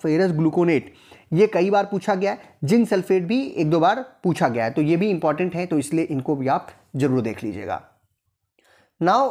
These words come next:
अब हम आते हैं अपने आखिरी यूनिट पे, यानी कि यूनिट नंबर फ़ाइव, जहाँ पर आपको रेडियो फार्मास्यूटिकल्स देखने को मिलते हैं।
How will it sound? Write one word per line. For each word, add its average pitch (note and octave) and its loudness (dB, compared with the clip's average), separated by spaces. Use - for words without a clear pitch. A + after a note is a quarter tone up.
अब F#3+ 4
हम G#3 0
आते G3+ 0
हैं A3 -2
अपने G#3+ -2
आखिरी D#3+ 2
यूनिट F#3+ 0
पे, G#3+ 2
यानी F3+ 2
कि F3+ 0
यूनिट E3+ 0
नंबर D#3+ 2
फ़ाइव, F3+ 2
जहाँ D#3+ 0
पर G3+ 2
आपको G3 0
रेडियो D#3 2
फार्मास्यूटिकल्स E3 0
देखने C#3+ -2
को C3+ -2
मिलते A#2+ 0
हैं। G#2+ -8